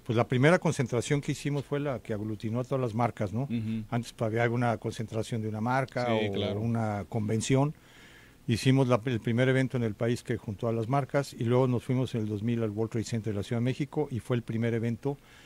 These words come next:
Speaker 1: que, ya a nivel exposición,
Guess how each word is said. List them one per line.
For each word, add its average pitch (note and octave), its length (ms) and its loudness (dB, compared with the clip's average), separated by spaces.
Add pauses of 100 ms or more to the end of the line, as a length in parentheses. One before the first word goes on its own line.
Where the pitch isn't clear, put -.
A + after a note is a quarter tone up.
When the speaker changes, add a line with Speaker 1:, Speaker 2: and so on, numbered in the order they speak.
(460)
Speaker 1:
que, A2+ 580 -2
ya A2 180 4
a A#2 60 4
nivel A2+ 300 4
exposición, C#3 720 2